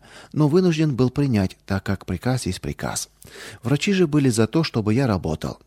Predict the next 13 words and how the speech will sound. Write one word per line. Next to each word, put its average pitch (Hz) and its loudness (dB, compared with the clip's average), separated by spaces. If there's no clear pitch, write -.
Витя 139 -2
сразу 123 -2
сказал, 113 0
что - -4
он 90 -2
будет 117 -4
главным. 101 -2
Я 170 4
же 151 2
нисколько 127 0
не 113 4
был 110 2
против. - -6